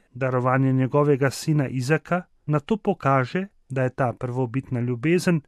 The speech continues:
zmožna jamčiti za življenje tudi onkraj smrti. Beseda, ki je zmogla spočeti sina v njegovem zamrlem telesu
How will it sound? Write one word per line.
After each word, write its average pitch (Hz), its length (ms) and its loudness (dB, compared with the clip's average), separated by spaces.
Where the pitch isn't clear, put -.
zmožna 180 760 0
jamčiti 147 760 0
za 139 200 2
življenje 175 520 4
tudi 170 360 0
onkraj 175 380 4
smrti. 139 600 0
Beseda, 139 600 0
ki - 140 -4
je 139 80 4
zmogla 175 440 2
spočeti 131 640 -4
sina 117 520 -2
v 135 60 -2
njegovem 127 560 0
zamrlem 143 640 4
telesu 160 580 0